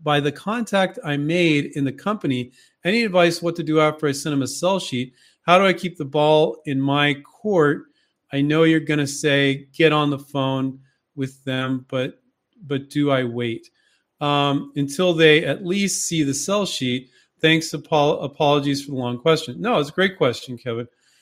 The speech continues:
So, um, no, I'm not gonna tell you to get on the phone. If you got permission to send the sell sheet,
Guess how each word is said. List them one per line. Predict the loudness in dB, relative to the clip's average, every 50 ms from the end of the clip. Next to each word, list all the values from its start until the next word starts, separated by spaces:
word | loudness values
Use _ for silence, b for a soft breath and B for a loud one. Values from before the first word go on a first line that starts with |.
| _ _
So, | _ -2 2 4 6 6 6 6
um, | 6 4 4 4 2 -2 2
no, | 4 6 6 6
I'm | 6 4 4
not | 4 2 2 2
gonna | 0 -2 -2
tell | 0 2 2
you | 2 2 2
to | 0
get | -2
on | -2 -4
the | -4 -8
phone. | -10 _ -12 -12 -12 -16 _ _ _ _ _ _ _ _ -4
If | -4 -4 -2 -2
you | -4 -4 0
got | 4 6 6 6 4 2
permission | -2 -2 0 -2 -2 -2 -4 -6 -6
to | -6
send | -4 -2 -2 0 0
the | -2
sell | -2 -2 -2 -2 -2 -2
sheet, | -4 -6 -6 -6 -4 -4 -6 -6